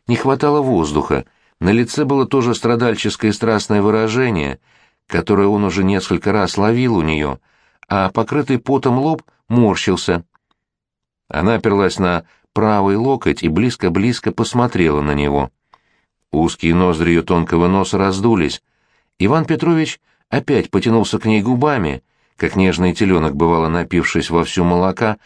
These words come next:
снова тянется к матери. Но она быстро зажала его губы горячей ладонью. «Нет, нет», и вскочила с постели. Он с обожанием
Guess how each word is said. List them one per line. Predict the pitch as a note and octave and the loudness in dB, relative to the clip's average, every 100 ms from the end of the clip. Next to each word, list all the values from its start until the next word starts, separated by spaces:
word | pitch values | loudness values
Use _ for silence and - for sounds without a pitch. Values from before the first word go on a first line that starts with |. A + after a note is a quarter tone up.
| _ - | _ -12
снова | - G#2+ F#2 E2+ | 0 2 2 2
тянется | G2+ F2 E2+ - | 0 0 0 -2
к | F#2 | -2
матери. | F#2+ F2 D2 D2 C#2+ - _ _ _ _ _ | 0 0 0 -2 -2 -6 _ _ _ _ _
Но | D2 F2+ | -4 0
она | C3+ E3 | 0 0
быстро | B2+ D#3 - C#3+ B2+ - _ _ | -2 -4 -2 -2 -2 -10 _ _
зажала | - A#2+ C3+ B2+ C3+ B2 | -8 -2 0 0 0 2
его | A2+ A2+ | 2 0
губы | G#2+ C#3+ C#3+ B2+ | 0 0 0 0
горячей | A#2+ C3 B2 C3 | 0 0 -2 -2
ладонью. | C3+ G#2 D#2+ C#2+ C#2 B1+ _ _ _ - | 0 2 2 2 -2 -4 _ _ _ -8
«Нет, | D2 F#2 A#2 D#2 - | -2 0 0 -2 0
нет», | A#2 A2+ C2+ _ _ _ _ _ _ | 0 0 -4 _ _ _ _ _ _
и | E3+ | -2
вскочила | F3+ - D#3 D#3 D#3+ | 0 -2 -2 0 0
с | D#3 | 0
постели. | - C#3+ - F2+ D2 C2+ - _ _ _ _ _ | 0 -2 0 0 0 -2 -6 _ _ _ _ _
Он | - E2 | -2 -2
с | - | 0
обожанием | D#2 F2 F2+ G2 A2+ F2+ D2 | -2 0 0 0 2 0 -2